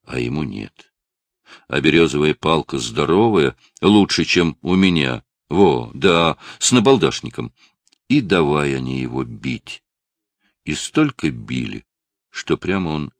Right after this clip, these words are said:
чёрный весь был. А тот палку в сторону отставил и другому говорит: «Застрелить». Вижу я, что беда,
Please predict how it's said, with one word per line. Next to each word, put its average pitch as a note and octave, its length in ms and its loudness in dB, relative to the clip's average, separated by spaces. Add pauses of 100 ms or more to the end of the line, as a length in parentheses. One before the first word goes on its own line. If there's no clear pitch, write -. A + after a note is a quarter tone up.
чёрный B1+ 580 -4
весь A1 240 -14
был. A1+ 280 -14 (580)
А E2 160 0
тот - 420 2 (380)
палку G#2 460 4
в - 100 -6
сторону G2 560 4
отставил F#2+ 640 0 (540)
и E2+ 120 -2
другому D2+ 460 0
говорит: C#2+ 420 -4 (220)
«Застрелить». A2+ 880 0 (1600)
Вижу F#2 380 2
я, B1 160 -4
что - 240 -6
беда, E2+ 420 -2